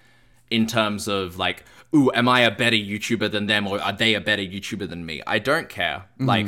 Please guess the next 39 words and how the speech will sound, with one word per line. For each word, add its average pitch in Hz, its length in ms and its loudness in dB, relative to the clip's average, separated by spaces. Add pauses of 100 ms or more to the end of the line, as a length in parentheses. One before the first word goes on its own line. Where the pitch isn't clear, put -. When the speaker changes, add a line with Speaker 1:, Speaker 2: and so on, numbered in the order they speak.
(120)
Speaker 1:
it's 117 240 -2
down 117 260 2
to 113 100 -8
personality 101 840 0
and 92 220 -6
what 90 180 -4
you 95 140 -6
vibe 87 300 -4
with 87 180 -8
and 87 120 -8
stuff - 300 -10
like 78 160 -8
that. - 240 -8
So 107 80 -12
there 107 180 -2
is 131 160 2
no, 110 360 2
"This 101 280 -4
person's 104 400 -4
a 104 40 -6
better 92 180 -4
YouTuber." 82 600 -12 (320)
You 120 160 0
could 139 140 -2
say 147 200 2
things 139 340 -2
like, 139 160 0
"This 151 140 -4
person 156 340 0
has 147 220 -2
a - 40 -6
bit 151 160 -4
better 147 220 0
editing." 110 640 -4
Yeah, 127 460 0
like, 101 280 -4
cool, 104 260 -4
that's 113 280 -4
fine. 85 400 -4